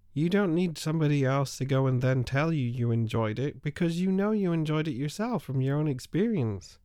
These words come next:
And so we have sort of rounding off the discussion for reading and writing section here,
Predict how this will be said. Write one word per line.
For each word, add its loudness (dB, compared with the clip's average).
And 2
so 0
we 2
have -2
sort -2
of -4
rounding 2
off -2
the -4
discussion -2
for 0
reading -4
and 2
writing 0
section -2
here, 0